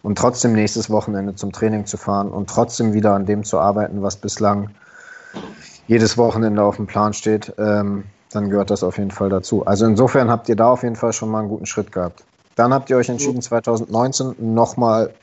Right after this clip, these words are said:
Speaker 1: in die Bezirksliga zu starten.
Speaker 2: Ja.
Speaker 1: Nicht wahr? Ja.
Speaker 2: Genau, ich muss dazu sagen, wir hatten, äh, zwei Abgänge.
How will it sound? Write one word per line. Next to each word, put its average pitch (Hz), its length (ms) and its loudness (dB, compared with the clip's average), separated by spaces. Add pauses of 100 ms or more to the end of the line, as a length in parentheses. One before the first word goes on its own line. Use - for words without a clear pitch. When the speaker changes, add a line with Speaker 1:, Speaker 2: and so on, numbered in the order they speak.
(100)
Speaker 1:
in 113 140 -2
die 107 80 0
Bezirksliga 107 640 0
zu - 100 -8
starten. 95 420 0 (920)
Speaker 2:
Ja. 90 200 -10
Speaker 1:
Nicht 120 260 0
wahr? 139 320 4
Ja. 98 260 2 (140)
Speaker 2:
Genau, 113 240 -6
ich 98 140 -8
muss 120 140 -10
dazu 139 300 -10
sagen, 151 280 -4
wir 113 80 -2
hatten, 113 340 -6
äh, 110 140 -6
zwei 107 260 -2
Abgänge. 165 440 -6